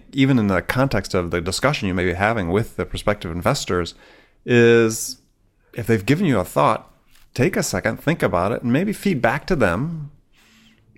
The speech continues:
a different perspective on what you've been pitching that integrates in their thought process. That suddenly becomes a very powerful tool for you.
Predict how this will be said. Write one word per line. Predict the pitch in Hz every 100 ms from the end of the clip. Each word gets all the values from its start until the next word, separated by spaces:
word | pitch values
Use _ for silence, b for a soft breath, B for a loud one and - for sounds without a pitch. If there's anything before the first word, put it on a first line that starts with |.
| _ -
a |
different | 113 123 170 -
perspective | - - 156 - 104
on | 104
what | 107 107
you've | 104
been | 98
pitching | - 170 - 104
that | 90
integrates | 127 123 110 101 113
in | 110
their | 101 92
thought | - 143 - -
process. | 98 85 98 95 -
That | - 139 -
suddenly | 160 160
becomes | 101 101 90
a |
very | 87 120 160 -
powerful | - 107 101 - -
tool | 123 -
for | - -
you. | -